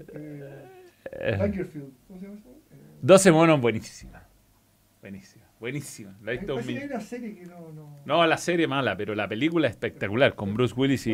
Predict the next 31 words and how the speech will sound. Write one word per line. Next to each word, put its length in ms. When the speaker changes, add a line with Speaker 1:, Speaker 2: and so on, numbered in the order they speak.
Speaker 1:
buen 40
tema. 180
Speaker 2:
gran 260
actuación 580
de, 520
de 680
Brad 320
Pitt. 260
Y 60
dentro 280
de 60
todo, 600
muy 220
actual 380
con 140
el 120
tema 180
de 40
la 60
pandemia. 460
Después, 260
claro, 280
no 80
escaló 360
a 40
esos 180
niveles, 420
¿no? 140
Speaker 1:
<laughs> 140
Por 120
suerte. 280